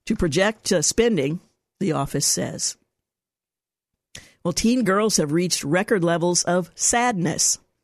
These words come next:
Axios reports that teen girls are experiencing record high levels of sadness and violence, according to a new report published Monday by the Centers for Disease Control and Prevention.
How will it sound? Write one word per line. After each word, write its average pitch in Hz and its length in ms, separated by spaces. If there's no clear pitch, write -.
Axios 185 460
reports 180 400
that 160 180
teen 262 240
girls 208 320
are 170 80
experiencing 165 800
record 214 380
high 190 240
levels 175 420
of 147 80
sadness 190 640
and 170 160
violence, 170 640
according 160 340
to 160 140
a 143 40
new 160 160
report 180 440
published 208 360
Monday 175 440
by 156 160
the 151 80
Centers 185 360
for 170 120
Disease 160 400
Control 156 400
and 151 100
Prevention. 156 580